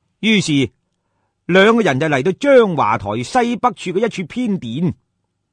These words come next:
呢個時候，洪懷呢正同張儀傾緊偈。洪懷對張儀嘅見識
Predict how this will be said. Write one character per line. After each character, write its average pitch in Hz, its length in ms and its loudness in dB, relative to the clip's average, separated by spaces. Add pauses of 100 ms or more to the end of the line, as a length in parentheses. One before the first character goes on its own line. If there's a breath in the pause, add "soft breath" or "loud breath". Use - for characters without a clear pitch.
(220)
呢 185 260 2
個 151 80 0
時 98 180 -8
候， 92 240 -6 (840)
洪 156 400 -2
懷 156 280 2
呢 247 160 2 (360)
正 214 180 -2
同 117 220 -6
張 262 120 2 (300)
儀 104 160 -10
傾 220 180 -4
緊 208 160 -2
偈。 170 280 -2 (480)
洪 92 380 -8
懷 95 200 -4
對 147 140 -4
張 160 340 0
儀 90 100 -8
嘅 139 120 -6
見 139 260 -8
識 185 80 -6